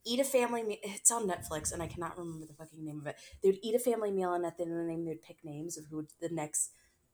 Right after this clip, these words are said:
meal would be, and I can't remember the name of it, and I ke-,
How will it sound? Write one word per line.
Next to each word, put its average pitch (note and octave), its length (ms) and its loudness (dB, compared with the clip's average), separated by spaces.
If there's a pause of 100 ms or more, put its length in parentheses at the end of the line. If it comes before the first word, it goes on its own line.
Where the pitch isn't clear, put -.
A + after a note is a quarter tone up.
(220)
meal E3+ 280 0
would A3 180 -2
be, C#4 420 8
and G#3+ 160 4
I G#3+ 120 8
can't G#3+ 260 4
remember A#3 300 0
the G3+ 80 2
name F3+ 360 -2
of G#3+ 140 -4
it, A3+ 180 0
and G3 100 -4
I F3 100 0
ke-, - 300 -14